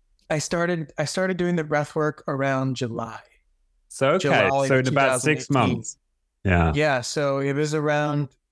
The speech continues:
Speaker 1: it was July, August, September, and October, I really started to feel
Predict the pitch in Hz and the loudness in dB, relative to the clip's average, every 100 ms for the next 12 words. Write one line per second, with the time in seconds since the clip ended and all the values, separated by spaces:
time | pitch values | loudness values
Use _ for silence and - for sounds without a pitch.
0 | _ _ _ 151 147 123 143 139 147 151 | _ _ _ -4 -4 -2 -2 0 0 0
1 | 147 139 143 143 - 147 - 139 139 147 | -2 -2 -2 -4 -6 -8 -6 -2 0 0
2 | 143 143 147 135 135 139 - - 156 156 | -2 -2 -4 -2 -4 -8 -10 -4 -4 -2
3 | 147 135 127 131 143 147 139 - 143 131 | 0 0 -2 -2 0 0 -2 -2 -2 -2
4 | 123 127 - 147 135 127 117 | -4 -8 -4 -2 0 -2 -6